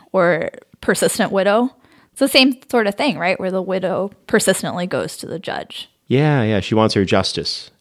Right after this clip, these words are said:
Speaker 2: And she just keeps going and, and, you know, bothering this judge essentially until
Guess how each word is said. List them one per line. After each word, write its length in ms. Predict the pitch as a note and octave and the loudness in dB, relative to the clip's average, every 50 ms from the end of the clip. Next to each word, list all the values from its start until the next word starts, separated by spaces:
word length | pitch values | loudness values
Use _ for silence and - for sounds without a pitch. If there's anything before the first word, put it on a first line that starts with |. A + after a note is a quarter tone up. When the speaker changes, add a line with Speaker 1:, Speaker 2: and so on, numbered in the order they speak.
| _ _ _ - | _ _ _ -4
Speaker 2:
And 480 | G2 F#2 F2+ F2 F2 F2 F2+ G2 - | -2 -2 0 0 0 0 -2 -2 -4
she 160 | - - G#2 | -6 -4 -4
just 140 | F#2 E2+ - | -4 -2 -2
keeps 180 | - G2 - - | -4 -4 -4 -2
going 360 | - G#2 G2 G2 G2 F#2+ F2+ | 0 2 4 4 4 4 2
and, 200 | E2+ E2+ - - | 2 0 -2 -2
and, 360 | F2+ E2 E2 E2 E2 F2+ G#2 - _ _ _ _ _ _ _ | -4 -4 -2 -2 -4 -6 -8 -12 _ _ _ _ _ _ _
you 80 | - | -8
know, 80 | E2+ D#2+ | -6 -4
bothering 460 | - F2+ F#2 G#2 G#2+ A2 G#2 G#2 F#2 | -2 0 0 2 2 0 0 0 0
this 140 | F2 E2+ - | 0 0 0
judge 260 | - G2+ G#2+ A2+ - | 0 0 0 0 -2
essentially 480 | F2+ - - F2+ F2+ - - F2+ F#2 F#2 | -4 -4 -2 -2 -4 -2 -4 -4 -2 -2
until 280 | E2+ - G2 F2+ F2 | -2 -2 -2 -2 -4